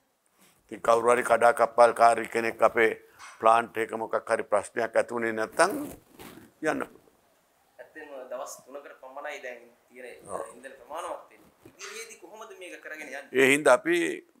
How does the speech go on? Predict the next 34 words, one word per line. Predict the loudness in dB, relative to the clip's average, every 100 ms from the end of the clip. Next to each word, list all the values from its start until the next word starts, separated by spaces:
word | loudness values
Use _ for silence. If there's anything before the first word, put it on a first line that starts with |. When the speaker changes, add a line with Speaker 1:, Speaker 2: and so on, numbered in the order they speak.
| -10
Speaker 1:
විවිධ | -8 -4 -2 2 2 2
විකල්ප | 0 4 4 4 0
මාර්ග | 2 2 0
ගැන | -4 -2
කල්පනා | 2 2 2 -4 0
කරමින් | -2 -2 -6 -12
ඉන්නේ. | -14 -18 -20 _ _ _ _
අපි | -4 -2
බලනවා | 2 4 6 6 6 6
අයි | 4 0
ඕ |
සී | -2 -6
සමාගයෙන් | 0 4 6 4 -2 2
හරි | 2 4
අපිට | 0 2 -2
ඉදිරි | -2 -6 -8 -2
දවස් | 6 6 6 -8
කීපෙට | -12 -6 -6 -4 -4
තෙල් | -4
ටිකක් | -4 -4
ගන්න | -2 -2 -4
පුළුවන්ද | -12 -12 -12 -14
කියලා. | -20 -20 _ _ _ _
Speaker 2:
ඒක, | -18 -14 -12
අ, | -14 -12 -12 -14
සහතික | -12 -14 -14 -16 -18
වෙන්න | -18 -18
පුළුවන්ද | -20 -18 -16 -16 -14 -12 -12
ලබා | -8 0
Speaker 1:
බෑනේ | 2 2 -2
මං | -6 -6 -8
විදුලි | -12 -2
බල, | 0 0
අ, | -2